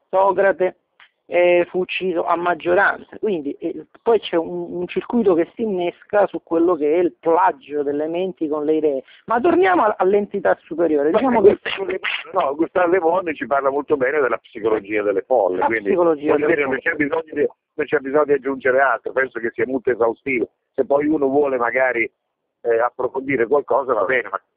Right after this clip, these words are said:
Speaker 2: leggendo semplicemente quello già è un'idea di come si forma anche questa opinione,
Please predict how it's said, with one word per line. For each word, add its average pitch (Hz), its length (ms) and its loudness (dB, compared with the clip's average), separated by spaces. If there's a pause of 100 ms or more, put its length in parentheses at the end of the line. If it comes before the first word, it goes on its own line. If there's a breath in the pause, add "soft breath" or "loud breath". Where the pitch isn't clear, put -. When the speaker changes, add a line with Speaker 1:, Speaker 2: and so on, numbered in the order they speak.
(100)
Speaker 2:
leggendo 117 460 -4
semplicemente 113 540 -4
quello 117 240 2
già 113 180 -2
è 113 120 0
un'idea 120 600 0 (300)
di 135 140 -8
come 160 260 0
si 131 120 -8
forma 156 340 0
anche 139 200 -6
questa 139 320 -4 (220)
opinione, 196 1000 2